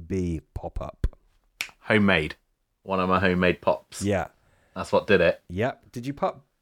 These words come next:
Speaker 1: did you put pineapple in it?
Speaker 2: Must have. You tell me.
Speaker 1: It
Speaker 2: That
Speaker 1: sa-,
Speaker 2: do you know what?
Speaker 1: it
Speaker 2: Now
Speaker 1: says
Speaker 2: you say
Speaker 1: pine
Speaker 2: that.
Speaker 1: slash
Speaker 2: So that Lacto B, we were talking about that. That the, uh,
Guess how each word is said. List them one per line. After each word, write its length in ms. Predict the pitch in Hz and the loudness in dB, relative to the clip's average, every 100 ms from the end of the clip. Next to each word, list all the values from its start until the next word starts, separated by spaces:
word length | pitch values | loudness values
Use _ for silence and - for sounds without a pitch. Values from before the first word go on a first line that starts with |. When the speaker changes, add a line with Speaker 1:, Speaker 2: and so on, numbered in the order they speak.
| _ _ | _ _
Speaker 1:
did 120 | 135 | -14
you 60 | 143 | -6
put 200 | 190 - | 0 2
pineapple 560 | 214 247 139 87 92 | 4 2 2 0 0
in 120 | 85 | -2
it? 120 | 82 - - _ _ _ 82 | -6 -10 -16 _ _ _ -12
Speaker 2:
Must 300 | 95 - - | -12 -10 -12
have. 240 | 73 - _ - | -12 -16 _ -16
You 100 | 90 | -6
tell 200 | - 85 | -2 0
me. 260 | 90 73 - _ _ _ _ _ _ _ | -2 -4 -8 _ _ _ _ _ _ _
Speaker 1:
It 80 | 120 | 0
Speaker 2:
That 100 | 110 | 4
Speaker 1:
sa-, 80 | 123 | 4
Speaker 2:
do 240 | 135 123 | 4 0
you 20 | |
know 80 | 127 | 6
what? 220 | 139 117 | 6 6
Speaker 1:
it 40 | 117 | 4
Speaker 2:
Now 80 | 135 | 4
Speaker 1:
says 80 | |
Speaker 2:
you 60 | 147 | 2
say 180 | - 127 | 4 6
Speaker 1:
pine 80 | 120 | 6
Speaker 2:
that. 200 | 113 104 | 4 0
Speaker 1:
slash 560 | - 127 110 - - - _ _ _ _ _ _ _ _ _ _ _ _ _ _ _ _ _ - 92 - | -6 -6 -6 -8 -16 -20 _ _ _ _ _ _ _ _ _ _ _ _ _ _ _ _ _ -18 -18 -8
Speaker 2:
So 160 | - | 2
that 160 | 101 117 | 4 4
Lacto 480 | 120 120 - 104 92 | 4 0 0 -2 0
B, 360 | 104 87 95 - | 0 0 -2 -6
we 120 | 107 | -2
were 60 | 87 | -2
talking 300 | - 101 87 | 0 -2 0
about 260 | 85 82 - | 2 2 4
that. 260 | 82 85 _ _ - | 0 0 _ _ -6
That 260 | 82 80 | -4 -4
the, 220 | 87 82 82 | -4 -6 -4
uh, 360 | 82 80 80 | -4 -4 -6